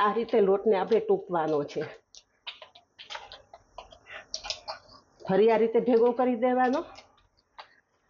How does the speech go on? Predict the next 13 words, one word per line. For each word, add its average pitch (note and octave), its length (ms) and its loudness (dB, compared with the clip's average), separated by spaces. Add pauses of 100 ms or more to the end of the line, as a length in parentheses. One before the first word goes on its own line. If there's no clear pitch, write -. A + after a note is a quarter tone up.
(280)
અને G3+ 160 2
ટૂંપી G3+ 400 2
લેવાનો. D3+ 400 -2 (3250)
આ G#3 180 0
રીતે C#4+ 220 2 (120)
લોટ C#4 160 4
ટૂંપવાથી C4+ 640 0
લોટમાં A#3 420 2
એક A#3 160 -4
જાતની G#3+ 360 0
એકદમ A#3+ 280 -2
સરસ A#3+ 340 -4
લચક A3+ 280 0